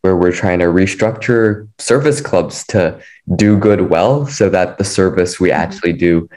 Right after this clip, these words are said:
Speaker 1: leaves an undeniably positive impact on our communities. At, at times, it is hard to scale something like that and really realize whether or not we're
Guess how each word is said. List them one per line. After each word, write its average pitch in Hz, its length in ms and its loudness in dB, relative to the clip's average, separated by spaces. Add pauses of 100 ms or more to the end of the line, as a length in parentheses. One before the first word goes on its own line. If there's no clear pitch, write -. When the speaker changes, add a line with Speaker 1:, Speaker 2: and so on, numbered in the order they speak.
(220)
Speaker 1:
leaves 90 320 0
an 82 240 0
undeniably 95 800 2
positive 90 600 -2
impact 85 600 -2
on 80 340 -2 (340)
our 90 120 0
communities. 90 640 2
At, 80 280 -4
at 87 140 -4
times, 82 540 -4 (300)
it - 360 -2 (100)
is 95 140 0
hard 95 300 -2
to - 120 -2
scale 95 420 0
something 82 380 -2
like 73 240 -2
that 71 220 -2
and 85 140 0
really 87 400 2 (1200)
realize 107 580 4
whether 101 320 2
or 95 40 2
not 90 280 0
we're 90 280 -2